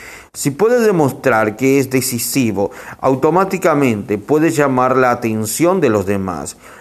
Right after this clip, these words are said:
Hay varias maneras en que el seductor oscuro puede mostrar su decisión y que tienen la capacidad de liderar.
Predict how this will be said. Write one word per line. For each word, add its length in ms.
Hay 180
varias 380
maneras 680
en 160
que 240
el 160
seductor 560
oscuro 500
puede 240
mostrar 500
su 180
decisión 720
y 80
que 160
tienen 460
la 140
capacidad 600
de 120
liderar. 800